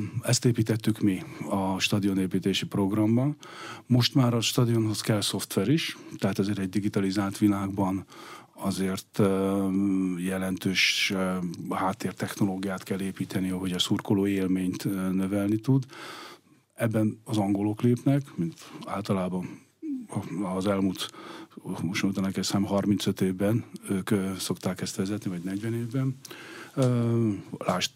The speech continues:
Tottenham stadion, remélhetőleg Old Trafford felújítása, és így tovább, és így tovább. Ö, és aztán ahhoz, hogy egy igazi harmadik otthon legyen, ahogy az amerikai sportszociológia mondja, ahhoz kell egy csapat, kell közösség, kell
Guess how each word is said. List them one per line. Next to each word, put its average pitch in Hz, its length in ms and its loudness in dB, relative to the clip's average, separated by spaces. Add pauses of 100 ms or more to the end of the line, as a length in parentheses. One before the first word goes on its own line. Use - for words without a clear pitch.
Tottenham 117 460 4
stadion, 135 600 6 (440)
remélhetőleg 92 680 0
Old 117 200 4
Trafford 117 460 2
felújítása, 110 760 4
és 98 180 2
így 98 100 0
tovább, 90 280 0
és 113 220 2
így 135 80 -4
tovább. 143 520 4 (360)
Ö, 139 380 6 (180)
és 147 180 4
aztán 147 360 4 (440)
ahhoz, 143 300 4
hogy 131 140 2
egy 127 200 0
igazi 135 520 4 (180)
harmadik 127 520 2
otthon 117 300 2
legyen, 107 260 2
ahogy 104 200 0
az 98 80 -2
amerikai 101 640 2
sportszociológia 95 960 2
mondja, 107 280 2
ahhoz 98 180 -4
kell 95 200 -2
egy 87 120 -6
csapat, - 400 -6
kell 87 200 -6
közösség, 90 680 -2 (120)
kell 90 240 0